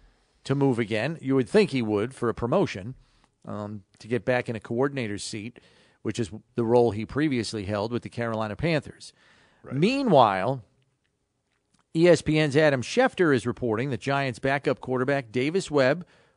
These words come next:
Speaker 1: formerly a third-string quarterback here in Buffalo, who was offered Buffalo's quarterback coaching job last offseason, has expressed interest in beginning his transition from a player to a coach.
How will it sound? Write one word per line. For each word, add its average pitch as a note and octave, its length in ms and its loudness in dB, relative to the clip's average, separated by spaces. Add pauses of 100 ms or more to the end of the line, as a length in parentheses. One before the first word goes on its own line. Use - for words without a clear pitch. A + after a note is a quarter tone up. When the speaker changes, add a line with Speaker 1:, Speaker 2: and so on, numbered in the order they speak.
(100)
Speaker 1:
formerly C#3 480 0
a A#2+ 40 0
third-string C#3+ 520 -2
quarterback C3 420 0
here C3 180 -4
in A2+ 60 -4
Buffalo, A2 540 0 (680)
who F3+ 160 4
was F#3 440 4
offered F#3+ 500 6 (320)
Buffalo's C#3 460 0
quarterback B2 480 -2
coaching A#2+ 380 -4
job A#2 420 -2
last E3+ 460 0
offseason, A2+ 640 0 (360)
has F3 320 2
expressed E3 580 0
interest C#3 560 -4 (340)
in C3+ 100 -2
beginning C3+ 460 -2
his F#3 240 -2
transition C3 640 -2
from C3+ 220 -8
a A#2 60 -4
player C3+ 540 0 (440)
to C#3+ 200 4
a E3 60 4
coach. - 540 2